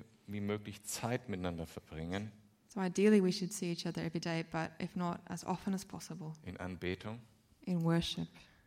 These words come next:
Speaker 1: Predigten anhören, um mehr von Jesus zu lernen, mehr wie er zu werden.
Speaker 2: Listening to the teaching of the word together.
Speaker 1: In kleinen Gruppen sich gegenseitig herausfordern, zusammen dienen und so
Speaker 2: To come
Speaker 1: weiter und das Abendmahl feiern.
Speaker 2: to come together,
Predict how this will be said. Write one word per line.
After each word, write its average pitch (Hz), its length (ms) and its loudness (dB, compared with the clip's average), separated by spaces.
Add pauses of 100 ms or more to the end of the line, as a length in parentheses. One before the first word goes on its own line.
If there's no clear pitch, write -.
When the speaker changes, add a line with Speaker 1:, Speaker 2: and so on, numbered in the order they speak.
(920)
Speaker 1:
Predigten 123 500 4
anhören, 123 520 0
um 95 220 -6 (440)
mehr 90 200 0
von 98 160 -6
Jesus 101 360 -2
zu - 100 0
lernen, 117 460 4
mehr 95 240 0
wie 92 80 -4
er 95 180 -4
zu 92 160 -8
werden. 110 320 -4 (300)
Speaker 2:
Listening 190 420 -2
to - 160 -8 (300)
the 175 80 -2
teaching 190 420 4
of 175 80 -2
the 175 80 4
word 170 260 6
together. 160 460 -2 (400)
Speaker 1:
In 92 180 -4
kleinen 104 460 0
Gruppen 110 460 -6
sich 101 260 -6
gegenseitig 107 540 -2
herausfordern, 101 680 -2
zusammen 101 460 -2
dienen 104 440 -2 (160)
und - 120 -12
so 98 80 -4
Speaker 2:
To 98 60 0
come 95 180 0
Speaker 1:
weiter 95 100 0
und 92 80 -6
das - 160 -8
Abendmahl 117 340 2
feiern. 110 360 2 (380)
Speaker 2:
to 202 100 0
come 190 180 2
together, 185 600 2